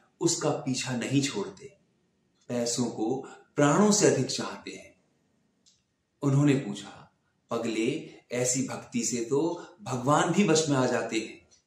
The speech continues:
इसलिए थोड़े से सोने के लिए क्यों अपनी भक्ति बेकार गंवा रहा है?"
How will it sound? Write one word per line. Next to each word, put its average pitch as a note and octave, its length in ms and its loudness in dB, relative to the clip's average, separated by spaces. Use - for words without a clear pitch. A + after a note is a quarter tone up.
इसलिए B2 800 -2
थोड़े F#3+ 260 12
से G3 140 4
सोने A#2+ 320 2
के A2+ 140 -6
लिए G#2 500 -6
क्यों A3 260 6
अपनी G#3 220 4
भक्ति C#3+ 300 0
बेकार B2+ 380 2
गंवा A2 280 -4
रहा G2+ 240 -10
है?" - 80 -16